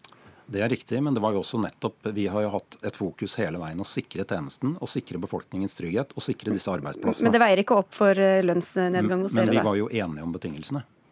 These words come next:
Speaker 1: Vi var enige med motparten om betingelsene. Vi var enige om alt, og så går de fra avtalen.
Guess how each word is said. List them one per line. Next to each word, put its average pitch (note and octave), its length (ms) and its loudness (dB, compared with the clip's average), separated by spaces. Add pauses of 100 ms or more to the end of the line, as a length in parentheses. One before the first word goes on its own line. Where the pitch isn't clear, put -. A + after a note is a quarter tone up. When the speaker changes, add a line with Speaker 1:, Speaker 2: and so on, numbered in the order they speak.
(460)
Speaker 1:
Vi A2+ 160 2
var A#2+ 140 -2 (100)
enige F#2+ 480 -2
med G#2 80 0
motparten G#2 580 -4
om E2 160 -2
betingelsene. E2+ 600 -4 (400)
Vi F#2+ 60 0
var G#2+ 180 0
enige E2+ 380 0
om G#2+ 160 2
alt, B2+ 240 2
og B2+ 80 0
så B2 100 0
går A2 200 4
de D#2+ 120 -4
fra G2+ 160 2
avtalen. D2+ 380 -6